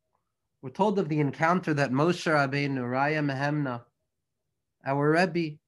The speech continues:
our Neshama, Moshe Rabbeinu, Moshe Shapir Ka'amart.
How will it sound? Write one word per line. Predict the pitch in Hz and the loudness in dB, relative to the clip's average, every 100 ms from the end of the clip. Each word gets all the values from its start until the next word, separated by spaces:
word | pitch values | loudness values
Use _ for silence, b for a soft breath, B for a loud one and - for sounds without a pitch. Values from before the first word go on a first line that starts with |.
| _ _ _ _ _ 123 | _ _ _ _ _ -8
our | 139 | -4
Neshama, | 160 170 190 180 175 156 151 _ _ _ _ _ 147 | -4 -2 -2 0 -2 -4 -10 _ _ _ _ _ -2
Moshe | 180 185 | -2 0
Rabbeinu, | 196 175 170 175 165 | 0 0 0 0 0
Moshe | 151 175 175 170 | 0 -2 -2 -4
Shapir | - 170 175 170 | -2 -2 -2 -2
Ka'amart. | 165 165 165 151 147 | -2 -2 -2 -4 -6